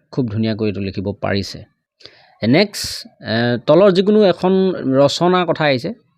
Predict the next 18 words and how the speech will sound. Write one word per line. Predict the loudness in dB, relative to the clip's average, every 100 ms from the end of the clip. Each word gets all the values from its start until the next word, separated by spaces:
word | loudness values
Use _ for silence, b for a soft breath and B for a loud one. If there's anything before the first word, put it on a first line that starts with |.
| _ _ _ _ _ _ -8
ৰচনা | 0 2 2 0 0 0
বুলি | -2 -2
ক'বলৈ | -2 2 2 2
গ'লে | 2 2 4 2 0 B B B B
অসমৰ | -4 -2 0 2 4 2 2
তোমাৰ | 0 2 2
প্ৰিয় | 2 2
গ্ৰন্থ, | 2 0 0
তোমাৰ | -2 0 0
প্ৰিয় | 0 0
সাহিত্যিক, | 0 0 -2 0 0 0
বিজ্ঞানৰ | 0 0 0 0
অৱদান, | 2 2 2 0 -2
এইবিলাক | 0 0 2 0 -4 _ _ -2
খুব | -2 0
সঘনে | 0 2 2
আহি | 0 0
থকা | 0 0